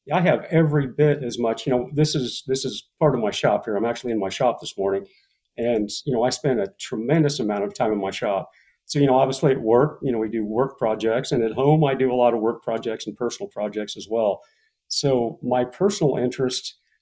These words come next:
um, lies probably even more so with optimizing, developing,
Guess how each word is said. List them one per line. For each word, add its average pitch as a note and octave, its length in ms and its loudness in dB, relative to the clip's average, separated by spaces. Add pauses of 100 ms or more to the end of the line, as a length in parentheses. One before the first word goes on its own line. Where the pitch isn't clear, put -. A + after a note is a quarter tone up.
(440)
um, G#2 320 -4
lies B2+ 680 4
probably D3 460 2
even A#2+ 440 -4
more C3 220 2
so A2+ 360 0
with G#2+ 460 -2 (160)
optimizing, A#2+ 800 -2
developing, A#2+ 840 0